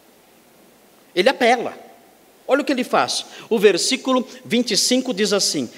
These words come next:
"Vendo este que não podia com ele, tocou-lhe."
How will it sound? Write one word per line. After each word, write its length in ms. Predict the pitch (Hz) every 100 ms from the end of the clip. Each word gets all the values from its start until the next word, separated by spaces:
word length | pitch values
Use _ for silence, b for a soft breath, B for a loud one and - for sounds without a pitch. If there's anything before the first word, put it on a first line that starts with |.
| B
"Vendo 500 | 127 254 359 262 208
este 320 | 165 151 -
que 140 | - 156
não 460 | 143 175 330 381
podia 640 | - 277 190 - 247 381 370
com 260 | 370 320
ele, 380 | 196 202 269 - - b b b b b -
tocou-lhe." 880 | 285 - - 247 247 180 147 139